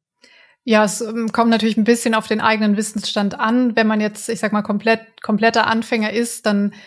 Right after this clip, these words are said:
würde ich mich, wie gesagt, erstmal auf diese weltweiten Produkte und wahrscheinlich auch sogar auf eine Ein-E T F-Strategie fokussieren. Also, dass man wirklich schaut, man nimmt entweder von M S C I den All Countries World Index als E T F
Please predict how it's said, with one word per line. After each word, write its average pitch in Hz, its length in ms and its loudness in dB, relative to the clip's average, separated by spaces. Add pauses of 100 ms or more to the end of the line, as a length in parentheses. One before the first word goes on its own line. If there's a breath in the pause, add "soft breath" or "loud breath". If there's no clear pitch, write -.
(200 loud breath)
würde 220 160 0
ich 214 100 0
mich, 208 160 0
wie 214 100 -2
gesagt, 214 280 -2
erstmal 214 320 -4
auf 208 100 -8
diese 196 260 -4
weltweiten 214 520 -2
Produkte 233 560 -4
und 214 180 -4
wahrscheinlich 220 480 0
auch 202 120 -2
sogar 208 260 -4
auf 214 140 -6
eine 208 300 -4
Ein-E 226 360 -2
T 226 160 -8
F-Strategie 226 680 -6
fokussieren. 226 560 -4
Also, 202 140 -2
dass 202 200 -6
man 208 140 0
wirklich 208 320 -4
schaut, 220 340 -2 (400 soft breath)
man 208 120 2
nimmt 208 180 2
entweder 214 360 0
von 220 180 -8
M 208 120 -2
S 214 160 -6
C 208 140 -6
I 208 180 0
den 208 200 -4
All 208 200 -6
Countries 208 440 -4
World 233 300 0
Index 247 560 -6
als 226 220 -8
E 220 100 -6
T 233 100 -6
F 220 320 -6